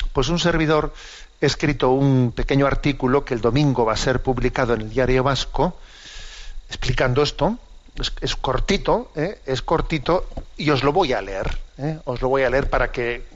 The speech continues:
caigamos en cuenta de cuál es la respuesta que en este momento damos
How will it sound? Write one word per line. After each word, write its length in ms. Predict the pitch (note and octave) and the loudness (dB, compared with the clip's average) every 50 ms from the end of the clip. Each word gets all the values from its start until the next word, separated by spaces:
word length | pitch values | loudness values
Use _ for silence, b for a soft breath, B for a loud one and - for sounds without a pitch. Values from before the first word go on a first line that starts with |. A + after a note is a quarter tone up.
| - - | -10 -6
caigamos 400 | - C3 C3 B2+ C#3 D3+ C3+ D3 | -2 -2 0 2 2 2 2 2
en 80 | D3 | 2
cuenta 280 | C3 D3+ D#3 D3+ E3+ D3 | 2 2 2 2 2 2
de 180 | B2+ B2+ A#2 | 0 0 -2
cuál 300 | - - - - F3+ D3+ | -2 -6 -2 0 0 0
es 240 | C3 C3 B2 - - - - | 0 -2 -4 -4 -10 -8 -6
la 100 | C3 B2 | -4 -2
respuesta 460 | C3 A#2 - - C#3 B2 - C#3 C3+ | -2 -2 0 0 0 0 0 -2 -2
que 80 | - A#2+ | -2 -2
en 60 | B2 | -2
este 160 | A#2+ - C3+ | -2 0 0
momento 520 | B2 B2 A#2+ A#2+ A#2+ A2+ - - E3 - B B B B B B B B B B B B B B B B B B B B - | 0 0 -2 -2 -4 -2 -2 -2 -2 -2 B B B B B B B B B B B B B B B B B B B B -10
damos 560 | C3+ C3 C#3 C3+ C#3 B2+ C3 C3 B2+ - | -10 -6 -2 0 0 2 2 0 0 -2